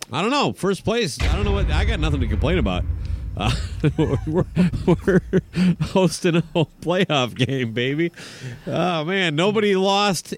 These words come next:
as good as we did in our division. We, uh, all four teams lost, and we just lost in a more respectable and, you know,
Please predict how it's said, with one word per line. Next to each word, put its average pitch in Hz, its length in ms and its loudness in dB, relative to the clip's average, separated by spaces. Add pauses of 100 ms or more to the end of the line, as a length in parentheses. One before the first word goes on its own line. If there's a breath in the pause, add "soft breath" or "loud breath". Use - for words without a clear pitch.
as 151 200 0
good 170 180 2
as 165 180 2
we 170 200 2
did 101 420 0 (160)
in 127 120 -2
our 127 140 0
division. 110 600 0
We, 113 200 0
uh, 95 80 -4
all 127 320 2
four 170 260 4
teams 170 320 2
lost, 120 540 2 (420 loud breath)
and 110 280 2
we 139 100 6
just 131 220 0
lost 127 480 0 (720)
in 110 120 2
a 117 40 4
more 113 160 4
respectable 127 720 2
and, 131 380 -2 (280)
you 131 120 -2
know, 139 260 0